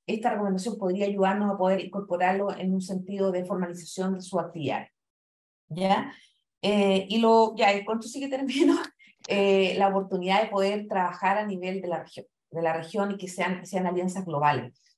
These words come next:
Yo creo que hoy día, eh, nos, nos pasa en Chile, ustedes lo saben, los procesos migratorios son muy fuertes, muy diversos, con mucha complejidad. Hace una semana sacamos por fin una,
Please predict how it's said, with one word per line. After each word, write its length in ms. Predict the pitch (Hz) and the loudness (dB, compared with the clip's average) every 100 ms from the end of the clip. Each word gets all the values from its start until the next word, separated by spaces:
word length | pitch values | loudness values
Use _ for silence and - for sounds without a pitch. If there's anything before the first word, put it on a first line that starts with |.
| - | -12
Yo 240 | 185 208 | -4 -4
creo 240 | 208 208 | -2 -4
que 100 | 208 | -4
hoy 180 | 214 190 | -2 -2
día, 540 | 180 185 208 220 247 - | -2 -4 2 2 2 -2
eh, 500 | 196 185 180 165 - | -2 -2 -2 -6 -8
nos, 300 | - 175 185 - | -8 -2 -2 -2
nos 160 | - 185 | -4 0
pasa 220 | 202 208 | 0 0
en 80 | 208 | -4
Chile, 240 | 247 220 | -2 -2
ustedes 240 | 180 185 180 | -2 -2 -4
lo 60 | |
saben, 360 | - 226 214 208 | -2 2 4 4
los 80 | 202 | -2
procesos 300 | - 185 196 | -10 -6 -4
migratorios 520 | 175 160 170 190 185 | -2 -4 -2 -2 -2
son 220 | 180 139 - | -6 -10 -2
muy 320 | 202 254 240 | 2 2 0
fuertes, 680 | - 196 190 - 202 208 - _ | 2 0 0 -4 -4 -6 -14 _
muy 280 | 185 220 254 | -2 0 0
diversos, 800 | 202 190 196 196 - 202 202 - _ | 0 0 0 0 -4 -2 -2 -6 _
con 160 | - 185 | -4 0
mucha 220 | 208 233 | 0 -2
complejidad. 720 | 208 208 208 208 190 208 214 - | -4 -4 -4 0 2 2 2 0
Hace 200 | 202 190 | -4 -4
una 100 | 190 | -6
semana 540 | 196 175 196 208 226 | -4 -2 0 0 -2
sacamos 480 | 208 185 190 202 202 | -6 -4 -2 -2 -4
por 160 | - | -12
fin 280 | - 190 202 | -10 -8 -6
una, 380 | 196 202 190 175 | -6 -4 -4 -4